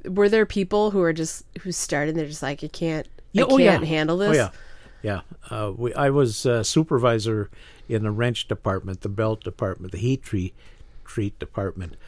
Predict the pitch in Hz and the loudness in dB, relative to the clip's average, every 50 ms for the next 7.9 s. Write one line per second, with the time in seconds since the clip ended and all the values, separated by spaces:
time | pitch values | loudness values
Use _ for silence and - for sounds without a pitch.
0 | - - - - - - - 113 113 107 104 104 92 - - - - - - 107 | -20 -20 -20 -20 -18 -12 -6 -4 -2 0 -2 -2 -4 -6 -12 -20 -16 -12 -6 -4
1 | 117 123 127 120 104 101 - - - 127 113 110 107 104 101 98 - - - - | -2 0 2 2 0 0 -4 -6 -8 -4 -2 -2 -2 -2 -2 -4 -8 -10 -18 -14
2 | - - 107 113 120 123 120 104 98 101 - - - - - - - - - - | -6 0 2 4 6 6 4 4 0 -4 -6 -8 -12 -18 -20 -20 -20 -20 -14 -6
3 | - 127 120 110 110 107 101 107 113 120 104 104 113 101 101 104 104 95 104 113 | -2 0 0 0 0 -2 -2 0 2 2 2 2 0 0 -2 -4 -4 -4 -2 0
4 | 117 127 135 - - - 135 120 113 - 120 110 - - 131 110 110 98 85 90 | 0 2 0 0 0 -2 -2 -2 -2 -2 -4 -4 -4 -4 -4 -2 -2 -2 -4 -4
5 | 101 - - - - - - - - - - - - 110 104 95 98 95 92 92 | -6 -8 -10 -16 -18 -18 -20 -20 -20 -20 -20 -16 -10 -6 -6 -4 -4 -4 -6 -6
6 | 98 - - 131 110 107 107 - 120 117 107 - - - - - - - - - | -8 -8 -8 -8 -6 -6 -4 -2 0 0 0 -2 -6 -12 -16 -20 -20 -20 -20 -18
7 | - - - - - - - - 120 113 107 113 113 110 113 113 113 110 | -18 -18 -18 -18 -20 -20 -12 -8 -6 -2 0 2 2 4 4 4 4 2